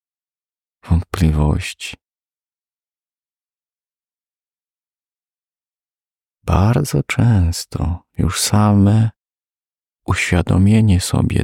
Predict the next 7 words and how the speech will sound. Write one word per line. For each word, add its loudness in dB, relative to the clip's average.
tych -4
negatywnych 0
aspektów -2
umysłu 0
pozwala 2
je 4
wyciszyć 0